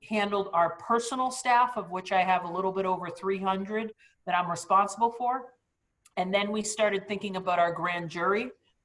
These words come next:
and our special grand jury that are out there that I have some responsibility over as well. And then we reached out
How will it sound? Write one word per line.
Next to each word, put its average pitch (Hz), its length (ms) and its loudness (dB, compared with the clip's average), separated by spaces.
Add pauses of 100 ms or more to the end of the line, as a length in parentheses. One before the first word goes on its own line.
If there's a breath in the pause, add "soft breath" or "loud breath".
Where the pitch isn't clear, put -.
(120)
and 170 100 0
our 170 100 4
special 196 460 0
grand 214 400 2
jury 214 380 0
that 180 240 4
are 165 260 2
out 190 240 4
there 208 260 0
that 170 200 -2
I 165 140 6
have 185 400 4
some 196 220 -2
responsibility 185 880 -2
over 185 340 -6
as 170 140 -10
well. 220 420 4 (420 soft breath)
And 180 160 0
then 190 180 4
we 196 120 0
reached 196 360 -6
out 202 140 0